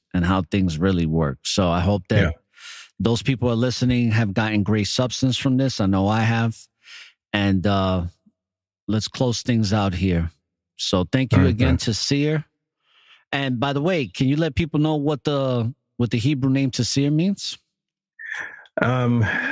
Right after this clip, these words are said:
Speaker 2: I believe it means ambassador. So, uh, maybe that coincides with the fact that I'll talk to anybody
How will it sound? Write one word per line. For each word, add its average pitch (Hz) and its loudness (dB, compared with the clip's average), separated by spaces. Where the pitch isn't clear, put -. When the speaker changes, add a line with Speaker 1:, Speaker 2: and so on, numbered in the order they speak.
Speaker 2:
I 120 -2
believe 135 0
it 127 -2
means 110 0
ambassador. 113 -2
So, 110 -2
uh, 107 0
maybe 127 0
that 117 -2
coincides 113 -2
with 113 -2
the 110 -2
fact 113 -2
that 110 -2
I'll 110 -2
talk 107 -2
to 110 -2
anybody 101 2